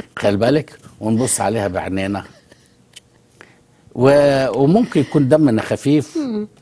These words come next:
Speaker 1: و-، ونضحكها.
Speaker 2: آه.
Speaker 1: هنا توديني واخدة الشمس.
Speaker 2: مم.
Speaker 1: ياما ناس للأسف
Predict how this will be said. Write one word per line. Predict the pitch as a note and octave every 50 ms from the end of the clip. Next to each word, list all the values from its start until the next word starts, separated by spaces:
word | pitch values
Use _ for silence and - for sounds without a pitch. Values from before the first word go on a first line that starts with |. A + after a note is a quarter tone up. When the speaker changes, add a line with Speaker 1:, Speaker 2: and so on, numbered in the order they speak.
| _ _ _ _ -
Speaker 1:
و-، | A#2 B2 B2 B2 B2 A#2+ A#2+ A2 D2+
ونضحكها. | C#2 C#2 C#2 A#2 A#2+ C3 B2+ A#2 - - - G#3+ A3 - - - E3 - - _ _ -
Speaker 2:
آه. | F4 C4 G#3 G3 F#3+ G3 - _ _ _ _ - _ _ _ _ _ _ _ _ _ _ _ _ -
Speaker 1:
هنا | E3 F#3+ G3 F3+
توديني | E3 - - D#3 D3 D3+ G3 F#3+ F3
واخدة | E3 E3 D#3+ D#3 D3+ D3
الشمس. | - - - A#2+ G#2+ G#2 F#2 - - - - - _ _ _ _
Speaker 2:
مم. | C4+ G3+ F#3+ F#3 F#3 - _ _ _ _ _ _ _ _ _ _ _ _ _ _ _ - - - - - - _ _ _ _ _ _ _ _ -
Speaker 1:
ياما | A#2 C3 D3+ E3 D#3+ D3 C3
ناس | B2+ C3+ D3 D#3+ F3 E3+ - - - - - - - _ _
للأسف | A#2 A2 A2+ A2+ A2+ - D#3 F3 D#3 - A2 G2+ - - -